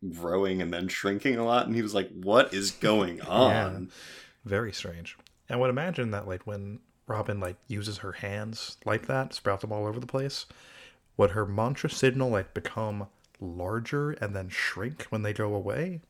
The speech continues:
Speaker 2: Would they count
Speaker 1: I
Speaker 2: as
Speaker 1: would imagine
Speaker 2: individual
Speaker 1: so.
Speaker 2: life forms?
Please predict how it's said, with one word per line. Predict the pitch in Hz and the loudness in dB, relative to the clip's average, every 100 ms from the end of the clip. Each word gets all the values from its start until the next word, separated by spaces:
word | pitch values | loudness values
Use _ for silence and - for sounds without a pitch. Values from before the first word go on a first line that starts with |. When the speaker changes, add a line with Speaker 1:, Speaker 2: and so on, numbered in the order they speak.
| - - - - | -20 -20 -20 -4
Speaker 2:
Would | 104 | 0
they | 101 | 2
count | - 110 123 110 | 2 0 0 4
Speaker 1:
I | |
Speaker 2:
as | 113 | 6
Speaker 1:
would | 185 | 6
imagine | 147 127 | 8 6
Speaker 2:
individual | 123 117 117 127 110 101 | 6 4 4 2 2 2
Speaker 1:
so. | |
Speaker 2:
life | 107 160 | -2 -2
forms? | - 185 202 196 196 196 - - | 0 4 4 4 0 -2 -4 -8